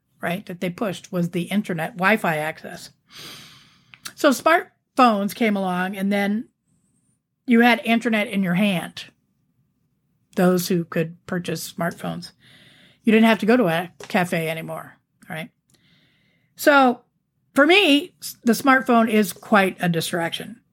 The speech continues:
Um, and I've talked about it with my wife, and we have decided that it is something that takes up our time, and we need to work on it. And,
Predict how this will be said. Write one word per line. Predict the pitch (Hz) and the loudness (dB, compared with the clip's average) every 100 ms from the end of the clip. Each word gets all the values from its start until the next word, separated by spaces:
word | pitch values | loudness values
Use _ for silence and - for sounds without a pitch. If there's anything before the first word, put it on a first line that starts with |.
| _ _ _ - | _ _ _ -2
Um, | 175 170 170 196 - _ _ - | 0 0 -4 -10 -20 _ _ -4
and | 196 180 196 | 0 2 2
I've | 170 175 | 0 0
talked | - 214 214 | 2 2 2
about | 214 208 214 | 2 4 4
it | 269 359 - _ | 2 -2 -18 _
with | 247 196 180 | -4 -4 -2
my | 180 185 | -2 -2
wife, | 185 170 214 - - _ - | -2 0 0 -4 -12 _ -4
and | 185 175 170 170 - - - _ | 2 4 2 0 -10 -18 -20 _
we | 208 | 2
have | 190 196 175 156 | 4 4 2 0
decided | 175 - 180 185 220 196 | -2 2 2 4 2 2
that | 185 180 196 | 0 0 0
it | 180 | 0
is | 175 190 180 - - _ _ _ _ _ _ _ | 0 0 -4 -8 -12 _ _ _ _ _ _ _
something | - 220 196 208 208 | 0 2 4 2 2
that | 185 180 | 2 0
takes | 226 208 - | 0 0 0
up | 196 208 | 0 0
our | 202 | 0
time, | - 190 175 180 208 _ _ _ _ - | 0 0 0 0 -2 _ _ _ _ -4
and | 185 180 196 - _ _ - _ _ _ _ _ _ _ _ 480 453 | 0 2 0 -10 _ _ -20 _ _ _ _ _ _ _ _ -20 -6
we | 254 226 220 | 0 2 2
need | 220 214 196 | 2 2 2
to | 233 | 0
work | 202 185 | 0 0
on | 175 165 | -2 -4
it. | 185 - _ _ _ _ _ _ _ _ _ _ _ - | -6 -8 _ _ _ _ _ _ _ _ _ _ _ -4
And, | 226 247 240 | 2 4 2